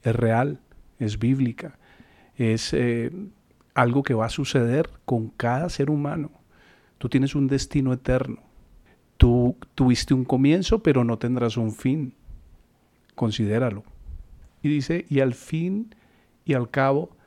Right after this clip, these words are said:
todos morimos". Así que los que viven deberían tenerlo muy presente. Porque suena chistoso, pero las estadísticas dicen que de cada uno muere uno.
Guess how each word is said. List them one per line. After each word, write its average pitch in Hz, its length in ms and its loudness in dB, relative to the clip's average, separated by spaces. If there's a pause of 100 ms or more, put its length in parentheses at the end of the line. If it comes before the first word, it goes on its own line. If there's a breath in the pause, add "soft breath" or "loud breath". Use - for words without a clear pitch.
(400 soft breath)
todos 139 600 0
morimos". 127 840 -4 (300)
Así 120 200 -4
que 147 140 -4
los 151 180 -4
que 117 140 -6
viven 127 580 -2
deberían 117 420 -2
tenerlo 131 520 -2 (400 soft breath)
muy 117 160 0
presente. 160 580 -4 (720 soft breath)
Porque 123 380 0
suena 135 360 2
chistoso, 135 580 -4
pero 117 260 0
las 113 200 0
estadísticas 120 800 -4
dicen 123 360 -4
que 135 100 -2
de 110 120 -4
cada 113 260 -2
uno 131 320 0 (560 soft breath)
muere 117 400 0 (160)
uno. 139 360 -2